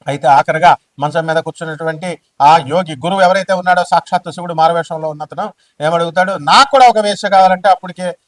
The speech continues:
రాజ్యంలో ఉన్నటువంటి వేశ్యలంతా కూడా అపాయింట్‌మెంట్ ఫిక్స్ అయిపోయినాయి అందరికీ. ఇంకా ఎవరు కూడా నో వేకెన్సీ, ఎవరు ఖాళీగా లేరు. అప్పుడు ఏం చేశాడు?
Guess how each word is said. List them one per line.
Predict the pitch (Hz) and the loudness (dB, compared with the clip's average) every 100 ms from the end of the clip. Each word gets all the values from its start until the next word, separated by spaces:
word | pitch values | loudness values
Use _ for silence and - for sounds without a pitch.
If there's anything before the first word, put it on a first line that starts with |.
| _ 147 | _ 2
రాజ్యంలో | 160 165 165 160 | 2 2 -4 -6
ఉన్నటువంటి | 156 156 151 147 | -8 -12 -14 -12
వేశ్యలంతా | 143 - 156 143 147 | -12 -8 -10 -6 -6
కూడా | 151 220 - _ _ _ 131 | 0 -2 -2 _ _ _ -4
అపాయింట్‌మెంట్ | 135 160 156 147 | -2 -2 -6 -12
ఫిక్స్ | 143 - | -14 -10
అయిపోయినాయి | 151 147 131 - - | -8 -8 -12 -14 -10
అందరికీ. | 151 139 117 _ _ _ _ - | -8 -10 -14 _ _ _ _ -16
ఇంకా | 156 156 120 104 - | 0 2 2 -2 -4
ఎవరు | 143 156 160 | 2 2 2
కూడా | 165 214 233 _ _ _ _ - | 2 2 0 _ _ _ _ -8
నో | 156 | -4
వేకెన్సీ, | 165 156 139 - 113 | -4 -6 -12 -16 -6
ఎవరు | 139 151 | -4 -4
ఖాళీగా | 151 147 147 135 | -2 -2 -2 -8
లేరు. | 139 135 _ _ _ _ - | -8 -10 _ _ _ _ -4
అప్పుడు | 135 - 165 | -4 -2 -4
ఏం | 202 | -4
చేశాడు? | 185 180 185 220 | -6 -4 -2 -4